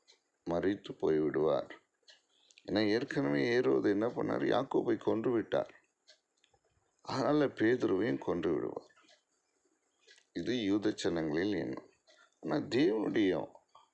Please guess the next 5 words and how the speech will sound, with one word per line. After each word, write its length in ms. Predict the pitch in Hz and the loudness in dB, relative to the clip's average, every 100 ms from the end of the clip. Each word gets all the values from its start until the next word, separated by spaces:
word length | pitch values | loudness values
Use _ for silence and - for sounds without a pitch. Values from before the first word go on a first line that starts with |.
| _ | _
எண்ணம், 800 | - 92 95 110 135 85 - - _ _ - - _ _ - | -6 0 0 0 -2 -2 -6 -12 _ _ -20 -20 _ _ -2
தேவனுடைய 760 | - 127 - 127 117 95 76 - | 2 2 0 0 2 2 0 -4
நினைவு 680 | 90 101 120 123 92 - - | -2 0 2 0 0 -2 -4
பேதுருவை 520 | 90 92 95 - - | 0 2 2 0 -2
குறித்து, 580 | - - - - - - | -4 -6 -6 -6 -8 -8